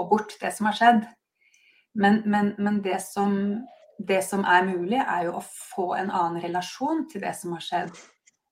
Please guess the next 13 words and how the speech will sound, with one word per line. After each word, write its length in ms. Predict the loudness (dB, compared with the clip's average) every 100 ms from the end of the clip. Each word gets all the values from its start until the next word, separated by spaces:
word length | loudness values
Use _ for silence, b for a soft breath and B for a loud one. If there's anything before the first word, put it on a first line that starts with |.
| _
Og, 500 | 2 4 4 2 0 -6 -20
eh, 460 | -18 -12 -10 -10 -10 -8
opparbeide 800 | -8 -10 -6 0 0 2 0 -2
seg 200 | -2 0
så 320 | -2 -2 0 4
mye 480 | 4 4 2 4 4 2 -6 _ _ _ _ _ _ _ b b b b 2
både 240 | 4 4
kunnskap 920 | 0 2 2 2 -6 -2 0 0 -2 _
og, 380 | -2 0 2 -2 -8 -16
eh, 520 | -10 -6 -6 -6 -8 -10 -12 _ 8
<clears throat> 240 | 10 10 6
verktøy 560 | 6 4 -4 -4 0
da, 140 | 2